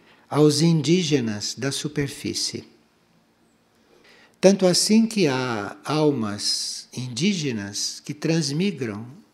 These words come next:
para essa outra humanidade, aqui neste mesmo planeta. E essa humanidade,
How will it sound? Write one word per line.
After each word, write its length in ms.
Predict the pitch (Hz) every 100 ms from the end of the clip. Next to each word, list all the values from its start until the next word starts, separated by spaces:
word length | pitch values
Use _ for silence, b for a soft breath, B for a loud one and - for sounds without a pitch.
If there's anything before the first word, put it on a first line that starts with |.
| _
para 160 | - 131
essa 360 | 139 143 - 139
outra 320 | 135 139 156
humanidade, 680 | 156 165 147 104 95 92 101 -
aqui 160 | 156
neste 260 | 156 165 151
mesmo 300 | 151 165 170
planeta. 640 | 160 147 113 87 - - _ _ _ _ _ _ _ _ _ _ b b b b b b b b b b b _ _ _ _ _ _ _ -
E 160 | 151
essa 340 | 190 226 - 220
humanidade, 960 | 180 151 131 110 156 165 127 101 98